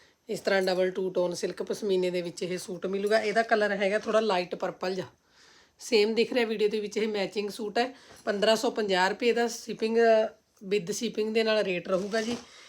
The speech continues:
ਇੱਕ ਕਲਰ ਇਹ ਆ ਗਿਆ, ਦੂਸਰਾ ਕਲਰ ਆਊਗਾ ਇਹਦਾ, ਇਹਦੇ ਵਿੱਚ ਚਾਰ ਪੰਜ ਕਲਰ ਨੇ। ਦੂਸਰਾ ਕਲਰ ਆਊਗਾ ਜੀ ਇਹਦਾ ਥੋੜ੍ਹਾ ਜਿਹਾ ਇਸ ਤਰ੍ਹਾਂ ਦਾ ਲਾਈਟ ਪਿਸਤਾ ਜਿਹਾ ਕਲਰ। ਲਓ ਜੀ, ਇਸ ਤਰ੍ਹਾਂ ਦੀ ਸਲਵਾਰ ਰਹੂਗੀ ਸਿਲਕ ਪਸ਼ਮੀਨੇ ਦੇ ਵਿੱਚ।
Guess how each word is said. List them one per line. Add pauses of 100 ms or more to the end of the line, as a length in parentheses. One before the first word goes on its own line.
(160)
ਇੱਕ
ਕਲਰ
ਇਹ
ਆ
ਗਿਆ,
ਦੂਸਰਾ
ਕਲਰ
ਆਊਗਾ
ਇਹਦਾ, (160)
ਇਹਦੇ
ਵਿੱਚ
ਚਾਰ
ਪੰਜ
ਕਲਰ
ਨੇ। (1600)
ਦੂਸਰਾ
ਕਲਰ
ਆਊਗਾ
ਜੀ
ਇਹਦਾ
ਥੋੜ੍ਹਾ
ਜਿਹਾ
ਇਸ
ਤਰ੍ਹਾਂ
ਦਾ
ਲਾਈਟ
ਪਿਸਤਾ
ਜਿਹਾ
ਕਲਰ। (540)
ਲਓ
ਜੀ, (920)
ਇਸ
ਤਰ੍ਹਾਂ
ਦੀ
ਸਲਵਾਰ
ਰਹੂਗੀ
ਸਿਲਕ
ਪਸ਼ਮੀਨੇ
ਦੇ
ਵਿੱਚ।